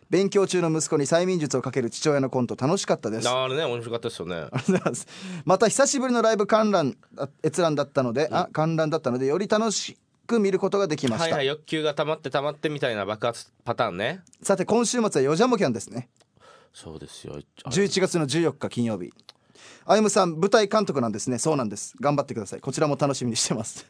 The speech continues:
Speaker 1: <laughs> いや、俺が、俺が、ああ、そういうことか。よじゃもキャンを楽しみに。それでは放送頑張ってください。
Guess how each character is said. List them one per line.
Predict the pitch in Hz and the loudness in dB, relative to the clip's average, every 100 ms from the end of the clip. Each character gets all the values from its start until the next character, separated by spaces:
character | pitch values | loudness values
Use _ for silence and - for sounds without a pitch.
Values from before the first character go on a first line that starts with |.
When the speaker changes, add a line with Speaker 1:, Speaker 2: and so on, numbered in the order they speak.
| - | -20
Speaker 1:
<laughs> | _ - | _ 0
い | 170 | 0
や、 | 147 | 2
俺 | 226 | 0
が、 | 214 202 - 302 226 | 0 -2 -4 -6 2
俺 | 220 | 4
が、 | 254 240 196 | 6 4 4
あ | 160 143 170 | 4 6 4
あ、 | |
そ | 151 | 4
う | 220 | 2
い | |
う | |
こ | - | 0
と | |
か。 | 113 | 0
よ | 139 | 0
じ | 165 | 2
ゃ | |
も | 165 151 | 0 2
キ | |
ャ | 175 | 2
ン | 240 | 2
を | |
楽 | 156 127 | 2 0
し | 110 | -2
み | 101 | -2
に。 | |
そ | 180 | 0
れ | 202 | 2
で | |
は | 151 | 2
放 | 135 | 0
送 | 123 | -2
頑 | 117 113 | -2 -4
張 | 110 | -6
っ | |
て | 104 | -12
く | 95 | -14
だ | |
さ | |
い。 | - | -16